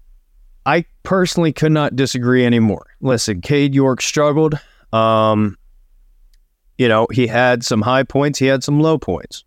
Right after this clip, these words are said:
right? But here's the thing.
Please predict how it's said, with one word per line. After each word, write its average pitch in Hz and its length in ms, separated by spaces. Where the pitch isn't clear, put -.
right? 104 300
But 113 460
here's 190 260
the 170 100
thing. 98 320